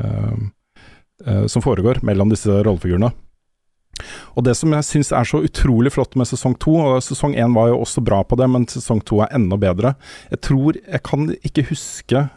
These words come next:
ehm, for dette har nesten litt sånn der sitcom-oppbygging i formatet, liksom. Ehm, men vanligvis da, så, eh, i denne typen historier så føler jeg at det er liksom kanskje bare en eller to,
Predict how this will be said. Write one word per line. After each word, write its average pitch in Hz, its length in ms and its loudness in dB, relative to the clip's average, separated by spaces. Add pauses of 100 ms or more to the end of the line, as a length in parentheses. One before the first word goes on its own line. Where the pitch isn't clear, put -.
(120)
ehm, 120 640 2 (680)
for 147 100 0
dette 143 180 0
har 131 280 2 (220)
nesten - 480 -2
litt 135 80 0
sånn 123 180 0
der 120 80 2
sitcom-oppbygging 117 1400 0
i 120 200 2
formatet, 101 460 0
liksom. 151 320 0 (720)
Ehm, 120 540 2 (100)
men 127 180 2
vanligvis 120 600 0
da, 160 100 -2 (220)
så, 131 880 2 (320)
eh, 127 240 0
i - 20 2
denne 123 260 0
typen 113 280 -2
historier 110 320 0
så - 140 -2
føler 104 260 0
jeg - 20 2
at 104 80 -2
det 123 100 0
er 113 120 0
liksom - 160 -4
kanskje - 240 -4
bare 107 180 0
en 98 200 0
eller 104 100 0
to, 104 340 -2